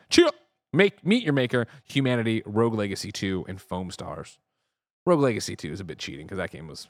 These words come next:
old by the time it got here. And then, uh, Nuaje's Eyes, uh, says, "The phrase is never argue with someone who buys ink by the barrel."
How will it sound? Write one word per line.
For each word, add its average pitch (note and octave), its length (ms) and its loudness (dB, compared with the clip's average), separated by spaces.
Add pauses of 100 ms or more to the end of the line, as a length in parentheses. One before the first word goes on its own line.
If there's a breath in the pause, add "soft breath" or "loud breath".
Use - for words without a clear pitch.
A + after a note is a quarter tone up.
old E2+ 300 -16
by C2+ 80 -14
the C#2+ 60 -14
time C#2+ 160 -12
it D2+ 60 -14
got D#2 200 -10
here. F#2 160 -10 (520)
And A2+ 220 0
then, G#2+ 240 2
uh, G2 540 0 (560)
Nuaje's B2+ 520 2
Eyes, A2+ 400 2
uh, G#2+ 420 2
says, A#2+ 440 2 (200 soft breath)
"The C3 80 0
phrase G#3+ 320 4
is C#3 140 2
never D3 280 6
argue B2 300 4
with A2+ 80 -4
someone A#2+ 260 -2
who A2+ 100 0
buys G2+ 300 2
ink A#2+ 200 -8
by F#2+ 100 2
the G2 100 -4
barrel." D2 420 -12